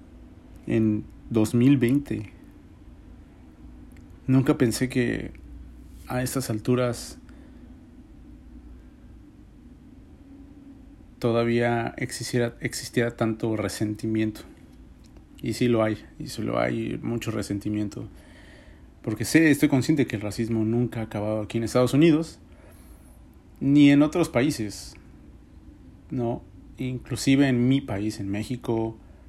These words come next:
lo vivimos todos los días como otra forma de manifestación del racismo que es el clasismo. Y el privilegio de tener también una piel un poco más clara, ¿no?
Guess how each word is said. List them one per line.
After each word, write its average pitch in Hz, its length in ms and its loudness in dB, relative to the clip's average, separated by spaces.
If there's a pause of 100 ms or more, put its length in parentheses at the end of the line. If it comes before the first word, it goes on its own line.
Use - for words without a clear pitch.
(160)
lo 117 160 -2
vivimos 117 440 4
todos 127 200 4
los 113 140 0
días 110 560 -2 (720)
como 107 320 -2
otra 117 300 -2 (180)
forma 123 440 0
de 110 100 0
manifestación 107 760 -2
del 113 140 0
racismo 110 500 -2
que 107 160 -6
es 104 140 -6
el 107 100 -2
clasismo. 110 720 -4 (1600)
Y 131 100 6
el 131 100 4
privilegio 139 680 4
de 113 120 0
tener 120 540 2 (580)
también 117 600 0
una 120 360 0
piel 117 260 2
un 117 80 0
poco 117 320 -4
más 113 260 -4
clara, 113 480 -8 (640)
¿no? 113 280 -10